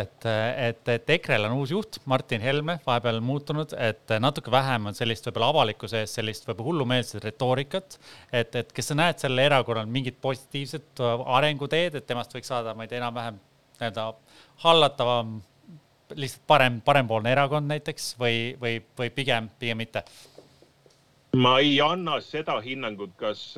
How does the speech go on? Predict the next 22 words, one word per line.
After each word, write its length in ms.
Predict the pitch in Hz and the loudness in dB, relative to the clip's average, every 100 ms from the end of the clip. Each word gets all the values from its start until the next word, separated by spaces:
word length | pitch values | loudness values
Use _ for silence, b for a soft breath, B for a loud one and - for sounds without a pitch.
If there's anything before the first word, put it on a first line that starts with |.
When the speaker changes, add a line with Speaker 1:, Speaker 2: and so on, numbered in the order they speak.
| 104 | -2
Speaker 2:
paremuse 440 | 131 139 110 95 104 | 0 2 0 -6 -8
poole 220 | 107 107 | -4 -4
või 80 | 104 | -2
halvemuse 420 | 123 120 95 92 90 | -2 -2 -6 -10 -10
poole, 320 | 95 98 98 | -6 -4 -4
et 140 | 90 | -6
eks 160 | 98 - | -10 -10
see 80 | 98 | -6
sõltub 300 | 107 107 104 | -6 -2 0
jällegi 240 | 104 101 | 0 0
valija 300 | 113 123 107 123 | 0 2 4 4
eelistusest 640 | 131 - 104 104 95 - | 0 -4 -6 -6 -8 -2
ja, 220 | 101 101 | 2 2
ja 120 | 101 110 | 2 0
nägemusest 480 | 120 101 101 95 120 | 0 0 -2 -4 -2
sellest, 240 | 110 - | -2 0
selle 220 | 131 117 | 2 2
osas, 160 | 98 - | 0 -6
kuhu 160 | 107 110 | -4 -2
Eesti 220 | 117 92 | -2 -6
peaks 180 | 87 - | -12 -2
liikuma. 400 | 131 - 98 | -2 -2 -6